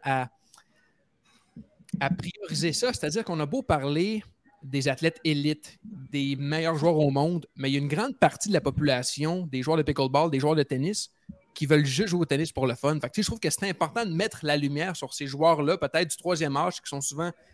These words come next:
négligés, mais qui, ultimement, ont du plaisir à jouer au tennis, puis il faut les inclure dans notre gang de tripeux de tennis. Alors oui, c'est beau de parler des athlètes olympiques et des athlètes professionnels,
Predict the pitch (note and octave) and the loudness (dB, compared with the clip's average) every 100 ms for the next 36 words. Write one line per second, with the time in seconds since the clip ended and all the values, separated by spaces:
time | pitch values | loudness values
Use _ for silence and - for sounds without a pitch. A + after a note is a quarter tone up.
0 | _ D3+ D#3 C3+ C3 G#3 F3 - D3+ - | _ 0 2 2 2 2 0 -4 -6 -4
1 | D3 C#3+ E3+ F#3+ - _ _ - D#3+ F3+ | 0 2 2 0 -6 _ _ 0 4 4
2 | - D#3+ D#3+ G#3 F3 D#3+ D3+ D#3+ F#3+ C#3+ | 0 0 4 4 4 0 0 0 -2 -4
3 | - F3 E3 D3+ F#3+ F3 F3+ G#3+ G3 D#3 | -2 2 2 2 0 -2 -4 -2 2 2
4 | C#3+ C#3 E3 F#3 D3+ C3+ B2 _ - F#3 | 0 0 0 2 2 0 -2 _ -6 -4
5 | F3+ F#3+ - C#3 C#3 F#3 - - - - | -2 -4 0 0 2 0 -2 -8 -16 0
6 | C3 C#3 C#3 D#3 A#3 E3 D#3 G#3+ E3 D3 | 6 6 8 6 6 4 2 2 4 6
7 | E3+ D3+ C#3 C3 E3+ D#3+ D3 C#3+ - F3 | 6 6 4 4 2 2 2 -2 -12 -6
8 | - C#3 C3 B2 C#3+ D3+ C#3 - C#3 D3 | -4 -2 -2 0 2 2 8 8 8 2
9 | C#3 C3+ D#3 F3+ | 2 4 2 0